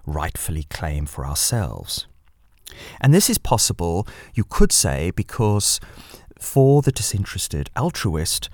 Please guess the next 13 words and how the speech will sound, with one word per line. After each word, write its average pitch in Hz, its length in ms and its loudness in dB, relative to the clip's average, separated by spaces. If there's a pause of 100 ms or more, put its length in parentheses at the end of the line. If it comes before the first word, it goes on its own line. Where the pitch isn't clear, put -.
(160)
we 143 380 4
have 143 280 2
learned 92 400 4
how 101 240 -2
to - 160 -4
focus - 480 -4
on 85 100 -2
our 82 220 0
own 95 320 4
real 87 240 2
feelings 71 640 -4 (260)
and 98 340 2
to 92 160 -4